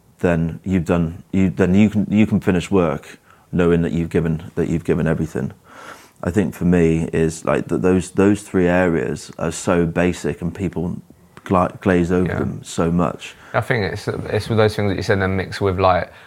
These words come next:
Speaker 2: holding yourself to a really good standard, relentless commitment. So talk to me about, before we finish then, um, talk to me about, just give me some more details on what that day plan might look like then, 'cause this is what people love, mate. So you
Speaker 1: <clears throat>
Speaker 2: said before Jamie leaves,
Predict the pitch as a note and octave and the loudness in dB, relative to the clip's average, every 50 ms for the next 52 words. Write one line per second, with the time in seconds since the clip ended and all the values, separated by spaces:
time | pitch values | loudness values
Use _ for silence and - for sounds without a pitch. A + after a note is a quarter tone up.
0 | - - - G#2 G2+ F#2 F#2 F#2 - G2 F2+ F2 - F#2+ F#2 F#2+ F2+ F2+ F2+ F#2+ | -12 -4 0 0 0 0 0 -2 0 0 0 0 0 -2 0 0 0 0 0 -2
1 | F2 - - F2+ F2 F2 F2+ F2 F2 F2 F2 E2+ F#2 - F2 F#2 F2+ F2 F#2+ F#2+ | -2 0 0 0 0 0 -2 -2 -2 -2 -2 -4 -6 -4 -2 -2 0 0 0 0
2 | F2 D#2 F#2 F2 F2 - - - - G2 F2+ - - F#2 F2+ F2 F2 F2+ D#2+ - | 0 -2 -4 -4 -6 -8 -10 -8 -8 -6 -6 -6 -4 -4 -4 -2 -2 -4 -6 -8
3 | - - - - - - - _ _ _ _ - - B2 G#2 - C#3+ D3 D3 - | -12 -20 -20 -20 -20 -20 -20 _ _ _ _ -6 -2 -2 2 4 4 2 2 2
4 | C#3 C3 C3 A#2 A#2+ A2 G#2 G#2 G#2 G2+ - A#2+ A2 G#2+ G2 - G#2 F#2+ F#2 F#2 | 0 0 2 4 4 4 2 2 -2 -4 -2 -2 -2 -2 -2 -2 -4 -4 -4 -4
5 | F2+ - E2+ E2+ F2 F2+ F#2+ G2 - _ _ - F2 F#2 F#2+ F#2+ F#2+ F#2+ F2+ - | -6 -6 -6 -6 -4 -6 -8 -10 -12 _ _ -6 -4 -4 -2 -2 -4 -6 -8 -8
6 | - - _ - - - - _ _ _ _ _ - - B2+ A2+ G#2 - B2 A#2 | -12 -16 _ -20 -20 -20 -20 _ _ _ _ _ -2 -2 -2 0 0 -2 -2 0
7 | A2 G2 G#2+ G2+ G2 F#2+ F#2+ F2+ E2 G2 G#2 F#2 - A#2+ A2 A2 G#2+ - - A2 | 0 2 4 4 4 4 2 0 0 -4 -8 -6 -4 -4 -2 -2 -2 -2 -2 -2
8 | G#2+ G#2 G#2 F#2 G#2+ G2+ F2+ - G2+ F#2 F2+ F2 F#2 F2+ F#2+ F#2 F2+ D2+ - G#2 | 0 0 0 0 0 -2 -2 -2 -2 -2 -2 -2 -2 -2 -4 -4 -4 -4 -4 -2
9 | F#2+ C2 B1+ F#2 F2 F2 F2 F#2 F#2 F2 - F#2+ E2 E2 E2 D2+ A#1+ - D#2 C2 | -2 -2 0 0 0 2 2 0 0 0 -2 -4 -4 -4 -4 -4 -4 -2 -2 -2
10 | - - - B1+ F2 F2+ F#2 - G#2+ F#2+ G#2 F#2+ - F#2+ F2+ F#2 D#2+ - - F#2+ | -2 -2 -4 -6 -6 -8 -8 -8 -6 -4 -4 -4 -4 -6 -4 -4 -4 -4 -4 -6
11 | F2 F#2 F2+ F2+ F2 E2 E2 D2 - D3+ C3+ A2 G2 F2+ - A2 G#2+ G2 F2+ - | -4 -2 -2 0 0 -2 -2 -2 0 2 2 2 2 2 2 2 2 2 0 -4
12 | - - - - - - _ _ _ _ _ - A2+ - - C3+ C3 A#2+ A2+ G#2 | -10 -16 -20 -20 -20 -20 _ _ _ _ _ -4 -2 0 2 4 4 4 4 2
13 | A2+ A2 G#2 G2+ F#2+ G2 F#2+ F#2+ F#2 F#2 F2+ F2+ - - - - | 2 0 0 0 0 0 0 0 0 -2 -4 -6 -10 -14 -18 -20